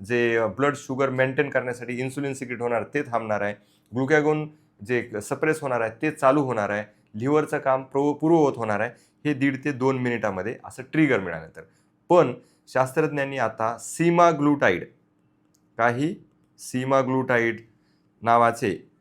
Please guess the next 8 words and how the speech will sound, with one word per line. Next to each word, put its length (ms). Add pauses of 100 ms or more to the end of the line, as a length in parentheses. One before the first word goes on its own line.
किंवा 380 (140)
Ozempic, 760
ह्याचा 260
ब्रँड 340
आहे 240 (360)
Ozempic, 540 (800)
त्याचबरोबर 560
liraglutide 840